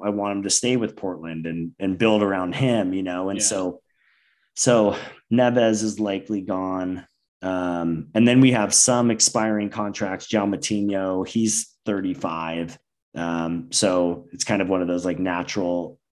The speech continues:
Speaker 1: expectations that he might move on, maybe head back to Portugal, finish out his career there. Raul underperformed this year, so it might be just time for him to move on to get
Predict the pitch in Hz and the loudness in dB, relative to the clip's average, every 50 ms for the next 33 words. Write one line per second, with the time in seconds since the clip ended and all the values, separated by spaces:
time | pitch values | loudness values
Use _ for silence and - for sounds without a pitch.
0 | _ - - 92 92 - - - 92 - - - 92 90 - - 95 82 78 90 | _ -10 -6 -6 -6 -4 -4 -4 -4 -4 -2 -2 -2 -2 -2 -2 -4 -4 -6 -8
1 | 78 - - 107 101 95 92 90 87 85 90 90 90 85 82 85 82 82 85 82 | -6 -2 0 2 2 2 0 -4 -4 -4 -4 -4 -4 -4 -4 -4 -6 -6 -6 -6
2 | 80 82 85 87 87 85 90 87 85 90 85 82 85 80 78 71 - 78 - - | -4 -4 -2 -2 -2 -2 -2 -2 -4 -4 -6 -6 -8 -8 -8 -8 -10 -12 -10 -8
3 | 90 87 - - 90 85 - 87 82 80 80 71 - 95 90 87 85 - 87 82 | -8 -6 -6 -6 -8 -6 -6 -6 -4 -4 -6 -6 -6 -6 -4 -4 -4 -4 -4 -4
4 | 82 85 80 - - - 90 85 82 85 82 80 85 85 82 85 82 82 80 80 | -4 -6 -6 -6 -8 -8 -6 -6 -4 -4 -4 -4 -4 -4 -4 -4 -4 -6 -6 -8
5 | 76 - _ _ _ - - - - - _ _ _ _ - 95 101 90 92 92 | -10 -12 _ _ _ -20 -20 -20 -20 -20 _ _ _ _ -4 0 2 2 4 4
6 | 98 101 104 104 101 98 98 95 92 90 90 82 - - _ _ - - - 101 | 6 6 6 6 6 6 4 4 4 4 2 0 -2 -8 _ _ -14 -8 -4 -4
7 | 101 95 98 85 - - 92 - - - 113 113 110 110 107 107 107 92 - - | -2 -2 -2 -4 -4 -6 -8 -8 -4 -2 0 2 4 4 4 4 4 2 2 2
8 | 107 101 95 95 98 98 92 - 101 90 87 95 95 92 87 95 92 90 90 90 | 0 0 0 0 0 -2 -2 -2 -2 -2 -2 -2 -4 -4 -2 -2 0 0 0 -2
9 | 87 85 92 87 - - - - - 90 87 87 90 87 - 90 85 87 92 92 | -2 -4 -6 -8 -8 -10 -10 -10 -8 -6 -4 -4 -4 -4 -4 -6 -6 -4 -4 -4
10 | 90 90 90 85 85 87 87 90 90 85 87 87 87 87 87 87 87 85 90 90 | -2 -2 -2 -2 -2 -2 -2 -2 -2 -2 -2 -2 -4 -2 -4 -4 -4 -4 -4 -4
11 | - - 101 90 85 95 90 87 87 85 - | -4 -4 -6 -4 -2 -2 -2 -2 -2 -4 -8